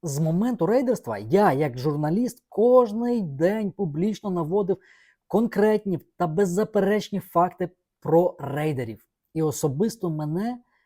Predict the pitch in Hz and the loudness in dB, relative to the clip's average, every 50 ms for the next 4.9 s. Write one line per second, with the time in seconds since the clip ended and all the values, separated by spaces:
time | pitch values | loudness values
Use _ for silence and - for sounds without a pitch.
0 | _ _ _ - 175 170 151 151 143 147 160 190 208 196 143 131 139 151 139 135 | _ _ _ -2 -2 -2 0 -2 -4 -2 -2 -2 -4 -4 -4 -4 -4 -4 -2 0
1 | 165 165 175 175 160 143 - 156 135 156 170 - - - 160 165 - - _ _ | 0 0 0 0 -2 -2 -4 -6 -4 -4 -4 -4 -4 -4 -4 -4 -4 -6 _ _
2 | _ _ _ _ _ _ - 160 170 196 190 - - - - - 202 202 208 202 | _ _ _ _ _ _ -6 -4 -2 -2 -2 -4 -6 -8 -2 2 2 4 4 2
3 | 185 175 - - - 185 160 - - - 180 180 170 - - - 160 - - - | 0 -2 -4 -4 -6 -6 -6 -4 -2 -2 0 0 -2 -4 -6 -8 -10 -10 -10 -14
4 | _ - 160 - 170 165 160 160 160 151 151 139 - - - 98 - | _ -10 -4 -2 0 0 2 0 0 0 0 -2 -2 -6 -16 -20 -20